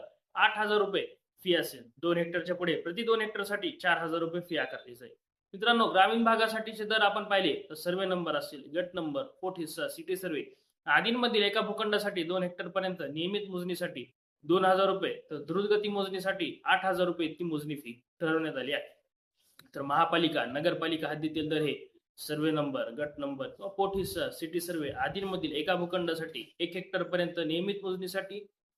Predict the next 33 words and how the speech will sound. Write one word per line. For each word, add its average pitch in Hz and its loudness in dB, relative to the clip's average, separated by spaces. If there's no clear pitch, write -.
तीन 247 4
हजार 180 8
रुपये, 156 0
तर 147 -8
द्रुतगती 190 -2
मोजणीसाठी 190 -4
बारा 160 6
हजार 165 2
रुपये 165 -4
मोजणी 156 -2
फी 180 -8
ठरवण्यात 156 -2
आली 127 -4
आहे. 120 -12
मित्रांनो, 233 4
नियमित 226 4
मोजणी 226 0
नव्वद 220 2
दिवसात 202 -2
किंवा 185 -6
द्रुतगती 202 0
मोजणी 196 -2
तीस 226 -2
दिवसात 226 0
पूर्ण 196 -4
झाली 196 -2
नाही, 190 0
तर 220 -4
मग 214 -4
संबंधित 220 -2
अर्जदार 196 2
right 202 -2
to 214 -4